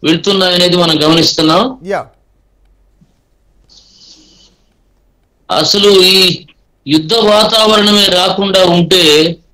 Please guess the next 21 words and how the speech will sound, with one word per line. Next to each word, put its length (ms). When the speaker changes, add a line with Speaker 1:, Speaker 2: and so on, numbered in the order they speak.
Speaker 2:
Hmm. 140
Speaker 1:
ప్రపంచం 560
అంతా 340
కూడా 340
చాలా 300
శాంతిగా 580
ఉండేదని 840
మనం 240
అందరం 360
భావించాలి. 760
రష్యా 800
యుక్రెయిన్ 540
ని 380
చర్చలకు 440
రమ్మని, 600
చర్చలకు 500
వచ్చే 340
సందర్భంలో 720
ఆయుధ 440
నిరా-, 580
నిరాజీకరణ 720